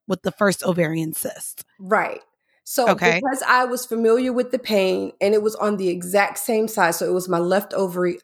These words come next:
Speaker 2: again, I went to, because what happened with my last O B, I left her. Like, I was like, "I'm never coming back to
Speaker 1: Of course,
Speaker 2: this
Speaker 1: I would
Speaker 2: horrible
Speaker 1: too.
Speaker 2: experience." Yeah. So by this time, I had graduated college and I was, like, in my hometown working and just trying to, like,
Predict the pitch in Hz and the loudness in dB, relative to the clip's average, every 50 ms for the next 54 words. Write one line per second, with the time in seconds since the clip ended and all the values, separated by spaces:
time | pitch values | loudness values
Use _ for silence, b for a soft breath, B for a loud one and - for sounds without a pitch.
0 | _ - 160 170 170 208 196 165 151 156 175 214 - b b b b b b b | _ -6 -6 -4 0 0 0 0 0 -2 -4 -6 -10 b b b b b b b
1 | b 208 202 202 220 214 - - - 254 226 214 208 180 180 214 226 240 208 - | b 2 2 2 2 -2 -2 -4 -4 -2 -2 -4 -4 -4 -4 -2 0 0 -2 -2
2 | - _ _ - 190 196 233 233 226 247 220 247 - 247 220 214 196 196 196 190 | -6 _ _ -4 0 0 0 2 4 4 4 4 2 0 -2 0 0 2 2 2
3 | 190 196 185 185 196 220 220 - - 220 214 214 - - 208 196 196 202 208 214 | 2 2 2 2 2 2 0 -2 -2 -2 -2 0 0 2 2 4 4 4 2 2
4 | - - 175 147 117 90 - 180 180 180 196 208 190 180 185 165 - 175 190 190 | 0 -6 -6 -6 -6 -4 -4 -4 0 2 2 2 2 2 -2 0 0 0 0 0
5 | 185 185 185 185 190 - 214 196 185 175 165 180 170 180 - - 180 - - 196 | 0 0 0 0 -2 -4 -4 -4 -2 -2 0 0 0 -2 -2 -6 -4 0 2 2
6 | 180 170 170 175 - - 180 226 226 - 180 185 - 175 170 170 170 220 - 190 | 2 2 0 -2 0 2 2 4 4 4 2 0 0 -2 -4 -4 -4 -6 -6 -4
7 | 180 165 156 151 - - - 185 208 190 156 147 147 - - b b b b b | -4 -4 -4 -6 -8 -6 0 2 2 2 2 0 -2 -6 -10 b b b b b
8 | b b b - - 247 220 247 247 226 254 330 349 - - 320 269 233 208 170 | b b b -6 -2 2 2 4 4 4 2 0 0 0 0 0 0 2 2 2
9 | 208 214 196 180 202 180 185 214 233 240 233 226 226 214 208 202 180 165 165 165 | 2 2 2 2 2 2 2 2 2 0 0 0 0 -2 -2 0 0 0 2 0
10 | 165 165 160 - - 190 180 170 175 170 175 165 - 180 165 156 147 - - _ | -2 -4 -4 -4 -2 0 2 2 2 0 -2 -4 -2 -2 0 0 -2 -4 -10 _
11 | _ _ _ _ _ _ - - 190 202 208 214 208 220 208 196 202 202 - 202 | _ _ _ _ _ _ 0 0 2 2 2 2 2 2 0 0 0 -2 -2 -2
12 | 190 180 180 180 180 180 180 170 180 170 175 175 175 - 190 180 175 170 170 170 | 0 2 2 2 2 0 0 2 2 2 2 2 0 0 2 2 4 4 2 2
13 | 170 160 165 165 175 165 - - - 190 170 170 170 170 190 175 170 160 156 151 | 0 0 -2 -4 -4 -6 -6 -4 -2 0 0 0 0 -2 0 0 2 2 2 0
14 | 151 - | -2 -6